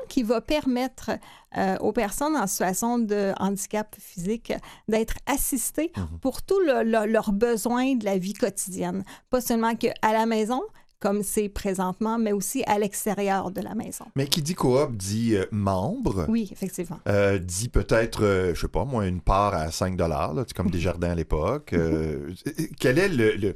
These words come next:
Speaker 2: disons, le lien entre coop et cette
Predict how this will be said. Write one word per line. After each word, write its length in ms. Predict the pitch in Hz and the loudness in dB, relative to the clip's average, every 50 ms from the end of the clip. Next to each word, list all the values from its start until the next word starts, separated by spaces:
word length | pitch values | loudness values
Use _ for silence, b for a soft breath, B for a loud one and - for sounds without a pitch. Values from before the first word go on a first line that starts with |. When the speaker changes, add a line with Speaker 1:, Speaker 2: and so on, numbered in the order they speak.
| - - - | -4 -10 -12
Speaker 2:
disons, 260 | - 95 117 131 156 - | -2 0 2 2 2 2
le 140 | 139 117 117 | 2 2 2
lien 360 | 113 110 113 139 156 170 127 | 2 2 0 2 2 2 2
entre 240 | 110 - - - - - | 0 0 -4 -8 -10 -4
coop 500 | - - 127 117 110 110 95 - - - - - - | 0 2 4 4 4 4 2 0 -4 -8 -6 -2 0
et 300 | 127 127 147 170 175 B B B B B B B - | 2 4 4 2 0 B B B B B B B -8
cette 320 | - - - 120 113 - | -4 0 0 0 0 -2